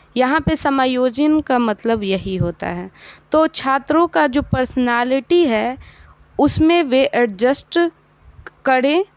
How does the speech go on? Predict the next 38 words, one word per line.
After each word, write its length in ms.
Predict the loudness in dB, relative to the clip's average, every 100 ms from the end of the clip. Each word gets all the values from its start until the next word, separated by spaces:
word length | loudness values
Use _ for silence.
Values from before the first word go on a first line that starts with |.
| _
त-, 40 | -4
अ, 600 | 0 2 4 4 2 0 -2
इसीलिए 420 | -4 0 0 0
को 140 | 0 -2
करिकुलर 500 | 0 -2 0 2 2
activity 480 | 0 -4 -6 -6
कराई 280 | -6 -4 -2
जाती 340 | -4 -6 -6 -6
है। 120 | -6 -10 -16 -20 -8 0
या 240 | 2 2
फिर 300 | 0 -2 -2
कक्षा 420 | -2 -6 -2 -4
के 200 | 0 -2
दैन-, 440 | 0 0 2 0 -4 _ _ -8
दैनंदिन 880 | -2 2 4 4 4 2 0 -4 -8
क्रियाकलापों 680 | -4 -2 0 0 0 0 -2
से 160 | 0 0
मुक्ति, 460 | 0 -2 -8 -8 -8 -20 -20 -6
है 60 | 0
ना? 200 | 0 -2 _ -20 -8
अब 240 | -4 -2 0
कहने 340 | 2 2 2
का 120 | 2
मतलब 420 | 0 0 0 -2 0
कि 140 | 0
जो 140 | 0 0
कक्षा 480 | 0 -2 0 -2
के 280 | -2 0 0
रोज़ 340 | 4 4 2 0
के, 300 | 0 0 0
अ, 420 | 0 0 2 2
क्रियाकलाप 800 | -2 -2 0 0 0 -2 -2 -2
है 100 | -4
उससे 360 | -2 -4 2
मुक्ति 340 | 2 2 0 -4
दिलाने 400 | 0 0 0 0
के 120 | -2
लिए 340 | -4 -2 -4